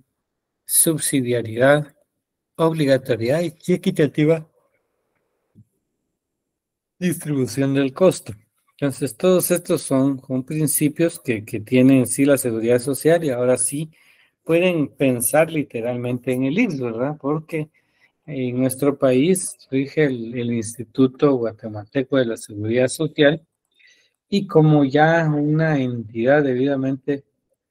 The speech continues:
reconocida, ¿verdad? En nuestro país desde el año de mil novecientos cuarenta y cinco, entonces sabemos que,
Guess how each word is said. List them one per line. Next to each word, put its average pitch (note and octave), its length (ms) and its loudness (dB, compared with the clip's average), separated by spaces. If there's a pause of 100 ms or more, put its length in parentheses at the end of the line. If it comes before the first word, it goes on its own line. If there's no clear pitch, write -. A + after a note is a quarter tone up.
(340)
reconocida, C#3+ 1000 0
¿verdad? B2+ 480 -4 (760)
En B2 220 -6
nuestro C#3 440 -2
país E3 520 0 (800)
desde A#2 580 -4
el A2+ 100 -4
año C#3+ 220 4
de C3+ 60 4
mil C3 160 4
novecientos C#3+ 460 -2
cuarenta D#3 360 0
y D#3+ 60 -8
cinco, D#3 400 -6 (1300)
entonces D3+ 500 0
sabemos D3+ 560 2 (500)
que, E3 380 -2